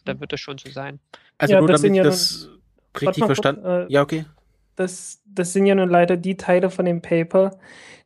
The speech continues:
Speaker 2: die leider nicht der Öffentlichkeit zugänglich sind. Weil, äh, wir sehen ja praktisch nur so die,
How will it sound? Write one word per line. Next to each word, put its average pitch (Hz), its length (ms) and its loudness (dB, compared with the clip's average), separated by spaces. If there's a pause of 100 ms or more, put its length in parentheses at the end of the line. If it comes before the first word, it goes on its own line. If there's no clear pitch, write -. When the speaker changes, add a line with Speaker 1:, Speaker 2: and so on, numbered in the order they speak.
(120)
Speaker 2:
die 185 640 0 (220)
leider 185 420 4
nicht 175 380 -2
der 180 80 0
Öffentlichkeit 170 520 -4
zugänglich 165 460 -4
sind. 160 300 -10 (580)
Weil, 170 800 -2
äh, 165 40 -10
wir 175 180 4
sehen 180 220 2
ja 175 100 2
praktisch 175 420 -6
nur 180 200 0
so 175 160 -2
die, 165 320 -6